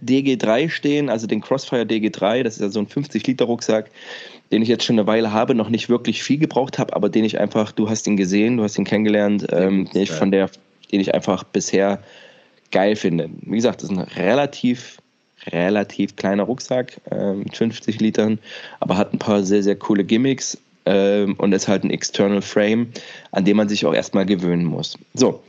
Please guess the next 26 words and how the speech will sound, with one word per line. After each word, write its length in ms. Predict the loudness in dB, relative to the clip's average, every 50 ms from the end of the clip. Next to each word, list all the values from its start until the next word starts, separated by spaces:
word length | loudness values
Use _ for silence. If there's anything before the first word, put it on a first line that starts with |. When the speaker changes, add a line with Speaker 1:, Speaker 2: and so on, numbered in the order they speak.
| -20 -6 _
Speaker 1:
aber 380 | 0 2 2 0 -2 -4 -8 _
that 200 | 0 0 0 0
said, 340 | 0 0 0 2 0 0 -4 -10 -18 -18 -18 -18 -18 -20 _ _
ähm, 440 | 0 2 2 2 0 0 -2 -2 -6 -10 _ _ _ _ _ _ _ _ _ _ _ _ _ -18 -10 -2
würde 160 | 0 2 2
ich 80 | 2 0
dir 80 | 0
mal 240 | 0 2 2 2 0
einfach 240 | 0 -2 -2 -2 0
so 100 | -2 0
die 120 | 0 2
Liste 280 | 2 2 0 0 0 -2
durchgehen 520 | 0 0 0 0 -2 -4 -2 -2 -2 0
und 100 | 0 0
mal 160 | 2 2 2 2
sagen 440 | 2 2 2 2 0 0 -2 -2 -2
und 140 | -2 0 0
mal 80 | 0 -2
fragen, 300 | 0 0 0 0 0 0
so, 140 | 0 0
was 200 | 0 0 -2 0
da, 120 | -2 -2 -2 0 -2
was 160 | -2 -2 0
denkst 200 | 0 -2 -2 0
du 120 | 0 0 0
dazu? 520 | 0 0 -2 -2 0 2 2 2 2 0